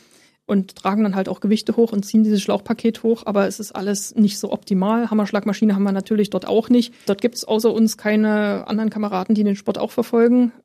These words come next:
Aber das ist unter Corona-Bedingungen natürlich jetzt auch alles nicht, äh, machbar, ne? Also wir haben auch Kontaktverbot. Wir dürfen uns mit der Feuerwehr nicht treffen wegen Corona.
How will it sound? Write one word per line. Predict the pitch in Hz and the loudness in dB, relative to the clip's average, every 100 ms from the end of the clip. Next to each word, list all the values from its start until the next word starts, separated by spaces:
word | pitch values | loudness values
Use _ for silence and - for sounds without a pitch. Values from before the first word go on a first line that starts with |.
| - | -4
Aber | 190 190 | 0 0
das | 185 | -2
ist | - 226 | -6 -8
unter | - 196 | -6 -6
Corona-Bedingungen | 202 202 208 190 208 208 196 | -2 2 4 4 2 4 4
natürlich | 185 202 196 | 2 0 -2
jetzt | 190 - | -2 -4
auch | 196 - | -4 -2
alles | 185 185 - | -4 -4 -2
nicht, | 196 - - - | -2 -2 -14 -16
äh, | 214 190 180 | -10 -8 -6
machbar, | 185 - - 165 | -6 -6 -6 -8
ne? | 175 | -6
Also | 196 185 190 | -4 -4 -6
wir | 196 180 | -6 -2
haben | 202 190 | -2 -2
auch | - - | -4 -6
Kontaktverbot. | - 196 208 - 208 214 208 | -6 -4 -4 -2 0 2 2
Wir | 196 | 0
dürfen | 196 196 214 202 196 190 _ _ _ | -2 -2 -2 -2 -4 -6 _ _ _
uns | 226 202 | 0 0
mit | 196 208 | 0 -2
der | 190 | -2
Feuerwehr | - 208 202 190 | 0 0 2 0
nicht | 190 | -2
treffen | - 208 226 | -4 0 2
wegen | 214 | 2
Corona. | 208 202 214 214 214 | 0 0 0 2 0